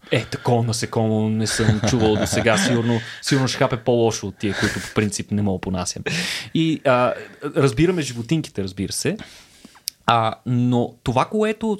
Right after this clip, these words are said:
а, учените са постигнали благодарение на тези нови тороидални витла, е, че се е намалило нивото на шума,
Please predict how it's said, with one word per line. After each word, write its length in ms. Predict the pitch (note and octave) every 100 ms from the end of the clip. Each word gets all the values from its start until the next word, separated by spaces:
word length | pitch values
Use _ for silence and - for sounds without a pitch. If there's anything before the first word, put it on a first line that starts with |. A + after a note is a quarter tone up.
| -
а, 220 | D3+ B2+ -
учените 320 | D3 G3+ -
са 60 |
постигнали 520 | - C#3+ - F3 G#3+ D#3
благодарение 440 | B2 A#2 A#2 A2+
на 100 | G#2+
тези 260 | - G#2+ G#2
нови 280 | G#2+ A2
тороидални 560 | G#2 G2 G2+ G2 G2 G2
витла, 380 | F2+ F#2 F#2 - -
е, 180 | C#3+ C#3
че 180 | - C#3
се 220 | - C3
е 40 | B2
намалило 380 | A#2+ A2 D3+
нивото 360 | F#3 D3 D3+ F3+
на 120 | E3
шума, 440 | C3+ - G#2+ A2+